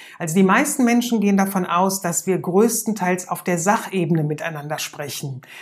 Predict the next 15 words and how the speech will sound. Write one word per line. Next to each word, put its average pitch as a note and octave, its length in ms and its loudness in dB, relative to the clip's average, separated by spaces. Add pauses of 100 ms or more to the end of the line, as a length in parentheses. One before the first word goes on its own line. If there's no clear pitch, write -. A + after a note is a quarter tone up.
(220)
weil E3 220 2
wir E3+ 120 2
eben, E3+ 560 -2
ja, D#3 380 -4
sage D#3+ 280 -4
ich E3 120 -6
mal, E3+ 80 2
Informationen F3+ 880 4
austauschen. D3 880 -6 (300)
Das F3 220 -2
ist C#4+ 260 0
aber D#3+ 240 0
überhaupt D3 400 -8
nicht - 240 -10
so. C#3+ 260 -8